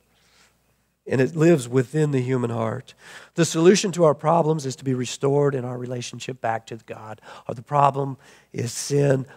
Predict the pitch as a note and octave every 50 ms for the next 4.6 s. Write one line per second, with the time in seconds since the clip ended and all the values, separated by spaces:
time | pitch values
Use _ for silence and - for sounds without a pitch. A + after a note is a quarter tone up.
0 | _ - C3+ B2 - - C3 B2+ B2+ C#3 C3+ - - B2+ B2 A#2+ - - A2+ G#2
1 | - B2 - - - A#2+ A#2+ A#2+ A#2+ A#2+ A#2+ A2+ - - - D#3 C#3+ A2 A2+ A#2+
2 | B2 A#2+ - - B2+ - - B2+ - _ - A#2+ A#2 A2+ G#2+ - - B2 B2 A#2
3 | A#2+ A#2 A2+ A2+ A2+ G#2+ - A#2+ A#2 A#2 A#2+ A#2 A#2 A2 _ _ - B2 A#2 -
4 | C#3 C3+ - - - C#3 B2 A#2+ A#2+ A#2+ A#2